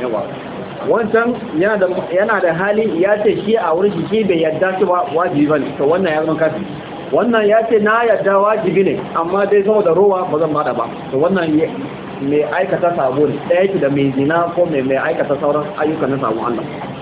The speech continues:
Tunda dai ya yarda cewa wajibi na kansa,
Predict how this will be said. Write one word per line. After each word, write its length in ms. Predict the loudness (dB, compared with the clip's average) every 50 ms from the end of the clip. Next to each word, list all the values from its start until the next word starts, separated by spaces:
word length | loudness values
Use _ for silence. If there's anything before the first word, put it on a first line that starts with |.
| -14 -6 -4
Tunda 180 | 0 0 2 2
dai 140 | 4 4 4
ya 160 | 4 2 2 2
yarda 420 | 0 0 0 0 0 0 0 -4 -8 -10 -8 -4
cewa 260 | 0 0 2 2 2 2
wajibi 320 | 2 2 0 0 0 0
na 100 | 0 0 0 0
kansa, 280 | -2 0 0 -2 -2